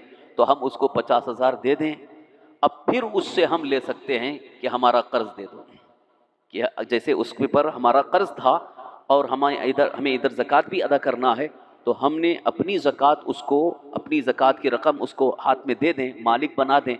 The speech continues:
तो वो ज़कात अदा हो गई, फिर उससे हम कर्ज ले सकते हैं कि हमारा कर्ज आप दे दीजिए।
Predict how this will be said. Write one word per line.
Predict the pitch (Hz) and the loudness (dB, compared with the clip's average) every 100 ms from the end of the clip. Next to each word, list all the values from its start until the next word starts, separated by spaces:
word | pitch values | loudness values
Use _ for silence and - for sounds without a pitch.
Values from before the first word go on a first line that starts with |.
| - - - | -12 -20 -4
तो | 135 | -4
वो | 120 143 | 0 0
ज़कात | 120 - 135 147 - | -2 0 2 0 0
अदा | 123 175 | 2 4
हो | 165 175 | 4 2
गई, | 127 135 170 - - - - - - | 0 -4 -6 -14 -20 -20 -20 -10 -4
फिर | 196 | -4
उससे | 202 180 - 170 | -2 -6 -4 -2
हम | 143 165 156 | -2 -2 -2
कर्ज | 151 143 131 | -2 -2 -2
ले | 131 | -6
सकते | 123 123 - 123 | -4 -8 -8 -8
हैं | 131 | -6
कि | 127 | -6
हमारा | 117 113 113 107 | -4 0 0 0
कर्ज | 123 110 - | -4 -6 -6
आप | 104 - | -8 -8
दे | 98 | -16
दीजिए। | 101 - - | -18 -20 -20